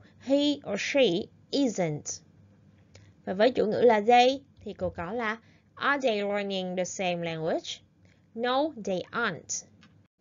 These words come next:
Vậy thì theo các em, đối với chủ ngữ là he hoặc là she thì câu hỏi và câu trả lời của chúng ta sẽ thay đổi như thế nào? Và với chủ ngữ là they thì câu hỏi cũng như câu trả lời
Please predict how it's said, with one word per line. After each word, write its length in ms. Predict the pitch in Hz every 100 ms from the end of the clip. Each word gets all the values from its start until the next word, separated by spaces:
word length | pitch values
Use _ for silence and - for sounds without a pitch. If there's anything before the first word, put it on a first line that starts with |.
| _ _ - - - - _ _ _ - -
Vậy 240 | 214 185 180
thì 220 | 226 190
theo 140 | 214 196
các 100 | 240
em, 360 | 220 214 202
đối 100 | 196
với 140 | 226 269
chủ 200 | 190 202
ngữ 160 | 202
là 200 | 220 226
he 340 | 214 262 269 269
hoặc 180 | 247 -
là 120 | 196
she 240 | 180 - 262 262 - - _
thì 120 | - 196
câu 200 | - 202
hỏi 300 | 190 160 185
và 100 | 202
câu 220 | - 190
trả 140 | -
lời 240 | 196 202 170
của 80 | 175
chúng 200 | 196 220
ta 300 | 202 190 185 - - _
sẽ 200 | - 175
thay 200 | - 202
đổi 260 | 185 165
như 100 | 208
thế 120 | 233 247
nào? 280 | 240 202 202 - - - - _ - -
Và 180 | 196
với 140 | 180 220
chủ 160 | 226
ngữ 120 | 220 180
là 240 | 233 214
they 380 | 208 240 247 247 _
thì 100 | 214
câu 180 | - 196
hỏi 360 | 202 170 160 214
cũng 160 | 214 233
như 80 | 233
câu 180 | 214
trả 180 | 196 -
lời 380 | - 220 190 185